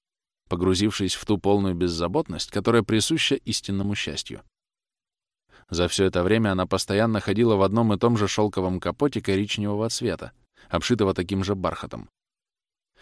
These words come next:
Эта спокойная, широкая одежда особенно шла к её мягким движениям и серьёзному лицу.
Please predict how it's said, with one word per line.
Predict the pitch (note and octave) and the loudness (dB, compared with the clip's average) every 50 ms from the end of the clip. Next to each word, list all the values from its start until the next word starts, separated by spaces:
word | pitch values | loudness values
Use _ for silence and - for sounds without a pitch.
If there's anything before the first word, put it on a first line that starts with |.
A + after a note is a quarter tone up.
| - _ - | -20 _ -10
Эта | D#2+ D#2+ D#2 - C#2 C#2 | -10 -8 -6 -6 -6 -6
спокойная, | - - - D#2+ - - E2+ G#2+ B2 A#2 G2 F2 | -6 -4 -4 -6 -2 0 0 0 2 2 0 -2
широкая | - - F#2+ F#2 G2+ G2+ - F2+ F2 E2+ | -2 0 2 2 2 2 2 0 0 0
одежда | F2 G2 C3 C#3+ C#3 B2 A#2+ B2 A#2+ | 2 4 4 4 4 4 2 2 2
особенно | - A#2 A2+ - - E3 D3+ C#3+ C3 A#2+ A2+ | 2 0 0 0 0 0 0 0 0 2 0
шла | - - A2+ A#2+ B2 | 0 0 0 -2 0
к | A#2 | 0
её | A2+ G#2+ G2+ F#2+ | 0 0 0 2
мягким | F#2+ F#2+ F#2 - - F#2+ F2 D#2+ | 0 -2 -4 -4 -6 -8 -8 -6
движениям | E2 D#2+ D#2 D#2 F2+ A2 C3+ C3+ B2+ B2 - - | -6 -6 -4 -4 -2 -2 -2 -2 -2 -4 -6 -4
и | - G2+ | -4 -4
серьёзному | - G#2+ F#2 F2+ E2+ D#2 D#2 D2 D#2+ D#2+ E2 D#2+ | -2 -2 -2 -2 -2 -4 -4 -6 -6 -6 -4 -4
лицу. | D#2+ E2 - - - - | -6 -6 -6 -8 -12 -12